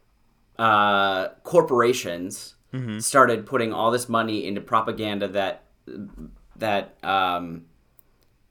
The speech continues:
Speaker 1: essentially God wants, God is a capitalist, and you should,
Speaker 2: Right.
Speaker 1: you should have to work, and, and working is, like,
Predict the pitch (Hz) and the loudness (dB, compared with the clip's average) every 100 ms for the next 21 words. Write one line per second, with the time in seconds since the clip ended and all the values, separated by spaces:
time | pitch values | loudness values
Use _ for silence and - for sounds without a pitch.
0 | _ _ _ _ _ _ _ _ - 120 | _ _ _ _ _ _ _ _ -10 -4
1 | 160 139 131 127 117 117 117 113 - 117 | -2 0 0 6 6 6 0 0 -10 0
2 | 127 123 123 107 - 107 - 90 82 80 | 4 4 4 -4 -2 -2 -2 -8 -8 -8
3 | - - - - 107 107 113 - 113 101 | -10 -12 -14 -8 -6 -4 -6 -6 -8 -10
4 | - _ _ - 117 104 92 117 131 113 | -16 _ _ -6 -2 0 0 -2 -2 0
5 | 117 117 131 107 110 101 95 - - 110 | 0 0 -2 0 2 2 0 -10 -8 -6
6 | 104 98 - 98 98 101 107 120 113 117 | -6 -8 -8 -8 -8 -6 0 0 0 -2
7 | 110 107 95 - 98 95 | -2 -4 -4 -4 -2 -4